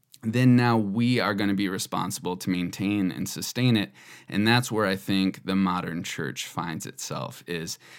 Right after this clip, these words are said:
is we, we keep trying to build these things, um, because we, we wanna see the church grow. And, and I believe it comes out of good intentions, but now we're all stuck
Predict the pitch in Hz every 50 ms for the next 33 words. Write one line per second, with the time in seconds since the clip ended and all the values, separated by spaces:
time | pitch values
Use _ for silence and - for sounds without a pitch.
0 | - - - 85 98 98 101 110 110 110 110 107 - 104 104 98 - - 147 147
1 | 139 - - 139 131 127 120 - 113 95 90 87 95 98 98 107 113 117 127 127
2 | 135 135 139 135 - - 147 143 147 147 151 151 160 156 - - - - _ -
3 | 92 95 65 57 - - - - 127 - - _ _ _ _ _ _ _ _ _
4 | - - - - 127 120 113 - 135 123 113 110 120 123 120 120 117 120 110 113
5 | 113 117 123 143 156 151 135 - 139 127 117 - - 123 113 98 - - 123 113
6 | 113 104 98 95 95 - - 90 101 101 101 104 92 104 107 117 127 117 117 -
7 | - - 123 120 123 117 120 110 104 107 98 - - - - - - - - -
8 | - 123 120 123 123 127 123 113 107 - - 123 123 127 127 - 117 98 95 95
9 | 95 95 - - - 98 - 110 113 113 117 131 131 131 127 123 113 110 117 113
10 | 113 90 104 110 110 107 107 - - - - 117 104 104 104 98 98 -